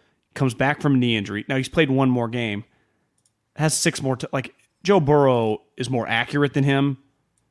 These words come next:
Joe Burrow might just be a better, just a better player. He's a more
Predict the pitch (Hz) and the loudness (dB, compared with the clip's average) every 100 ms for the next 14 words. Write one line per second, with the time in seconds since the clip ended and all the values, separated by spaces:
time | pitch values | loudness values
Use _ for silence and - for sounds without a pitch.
0 | _ _ _ - 269 320 247 196 170 131 | _ _ _ 0 4 6 6 2 0 0
1 | 165 127 151 151 139 - 139 139 123 143 | 0 2 2 2 0 -2 -8 -8 -2 -2
2 | 123 - - - 156 175 185 170 - 170 | -2 -6 -10 0 2 2 0 -2 -4 -2
3 | 143 131 131 131 | -2 -4 -4 -4